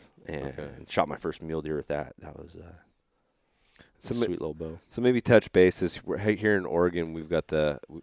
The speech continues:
Speaker 2: we've got access to the, the yew wood,
Speaker 1: Mm-hmm.
Speaker 2: and, um, Osage is, is it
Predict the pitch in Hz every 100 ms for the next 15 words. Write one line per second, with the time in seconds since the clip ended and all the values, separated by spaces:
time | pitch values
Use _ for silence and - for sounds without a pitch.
0 | _ 80 78 80 78 78 76 - 73 -
1 | - 73 73 69 _ 76 76 78 73 71
2 | 69 - _ - 98 95 92 - _ _
3 | 67 67 69 67 67 69 69 67 65 64
4 | _ - 78 76 - 73 71 69 67 65
5 | - - _ _ _ _ - - _ -
6 | - -